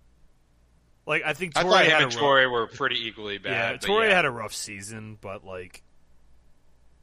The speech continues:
Speaker 1: it just surprised me they didn't replace him if they were gonna replace people, but maybe it was Dan and Chekolad not working. I don't know, but, uh, the, so I, I'm just gonna, I'll, I'll just come out and, like, try to sum this up as quickly as I can with these. Is, like,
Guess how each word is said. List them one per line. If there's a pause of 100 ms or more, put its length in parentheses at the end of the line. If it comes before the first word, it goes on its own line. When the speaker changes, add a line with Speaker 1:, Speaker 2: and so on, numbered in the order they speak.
(440)
Speaker 1:
it
just
surprised
me
they
didn't
replace
him
if
they
were
gonna
replace
people,
but (880)
maybe
it
was
Dan
and
Chekolad
not
working. (120)
I
don't
know, (180)
but,
uh, (1400)
the,
so (120)
I,
I'm
just
gonna, (100)
I'll,
I'll
just
come
out
and,
like,
try
to
sum
this
up
as
quickly
as
I
can
with
these.
Is,
like,